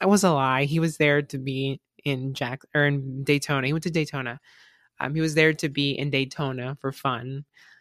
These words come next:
He wasn't there for my birthday. Um, but I saw him the weekend before my birthday, and it was really cool just to hang out. We went to Dave and Buster's. Um, my,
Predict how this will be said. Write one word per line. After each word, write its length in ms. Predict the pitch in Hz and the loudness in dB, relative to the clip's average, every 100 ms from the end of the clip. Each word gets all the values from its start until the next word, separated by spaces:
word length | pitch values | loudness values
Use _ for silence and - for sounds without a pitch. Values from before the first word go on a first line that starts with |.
| _ | _
He 80 | 156 | -4
wasn't 220 | 156 147 | -2 0
there 180 | 135 135 | -2 -2
for 80 | 135 | -4
my 120 | 127 | -4
birthday. 640 | 123 131 - - 127 139 - _ _ _ _ - | -4 -6 -8 -10 -8 -10 -12 _ _ _ _ -4
Um, 280 | 131 127 131 | -2 -2 0
but 160 | 135 | 0
I 60 | 135 | 2
saw 220 | - 143 | 4 4
him 180 | 143 135 | 4 0
the 80 | 135 | 0
weekend 420 | 131 127 127 127 | -2 -4 -6 -6
before 320 | 123 127 131 | -6 -4 -4
my 140 | 127 123 | -4 -4
birthday, 360 | 123 - - | -8 -10 -10
and 80 | - | -4
it 60 | 156 | -2
was 120 | 160 | 2
really 180 | 160 151 | 2 0
cool 320 | 117 131 165 _ _ | -2 -6 -10 _ _
just 180 | 156 - | -16 -6
to 100 | 139 | -6
hang 280 | 139 135 135 | -2 -2 -2
out. 300 | 123 127 127 | -2 -4 -4
We 100 | 131 | -4
went 220 | 143 143 | -4 -4
to 120 | 139 | -4
Dave 280 | 135 127 135 | -4 -2 -2
and 120 | 143 | -2
Buster's. 720 | 139 139 - 135 135 131 - _ _ - _ _ 127 | -2 -4 -4 -2 -2 -2 -6 _ _ -20 _ _ -10
Um, 360 | 117 - 147 - | -8 -8 -10 -10
my, 100 | 143 | -8